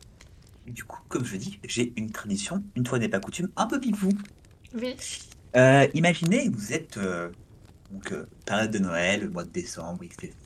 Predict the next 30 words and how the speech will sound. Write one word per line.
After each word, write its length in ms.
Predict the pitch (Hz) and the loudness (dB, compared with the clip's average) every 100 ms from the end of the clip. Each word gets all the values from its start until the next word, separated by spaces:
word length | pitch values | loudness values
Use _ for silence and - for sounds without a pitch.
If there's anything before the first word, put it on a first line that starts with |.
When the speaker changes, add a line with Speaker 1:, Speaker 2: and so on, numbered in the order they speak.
| - | -12
Speaker 1:
froid, 280 | 80 85 87 | -6 -4 -4
la 180 | 82 82 | -6 -8
nuit, 360 | 82 82 85 | -10 -8 -10
tout 100 | 82 - | -10 -12
ça. 360 | - 82 90 - | -6 -6 -6 -6
Euh, 300 | 78 - 78 | -6 -6 -4
les 140 | 101 | 0
gens 120 | 107 | 4
ne 60 | 113 | 2
sortent 260 | - - - | 2 -4 0
pas 120 | 90 | 0
trop. 380 | - 113 120 123 - - - - 117 | 2 2 2 0 -10 -20 -20 -2 6
Euh, 520 | 107 101 95 90 85 107 | 8 8 6 4 2 2
dans 200 | 113 117 | 4 6
les 1120 | 117 113 107 104 101 95 92 87 85 80 - - - - - | 6 6 6 6 4 4 4 0 -2 -4 -8 -18 -20 -12 2
Noël, 200 | 143 220 | 4 4
c'est 80 | |
un 40 | - | 0
peu 100 | 160 | -6
une 60 | |
tradition 340 | 127 110 107 - - | -4 -4 -4 -8 -4
assez 240 | 104 123 | -2 -2
familiale. 480 | 113 104 101 123 - - | -2 0 4 2 0 -2
Dans 80 | 104 | 2
les 100 | 101 | 2
pays 220 | 101 135 | 2 -2
froids, 380 | - - 104 - - | -2 -2 0 0 -6
il 140 | 101 | -12
sera 320 | - 123 120 131 | -6 0 2 2
de, 180 | 101 | 0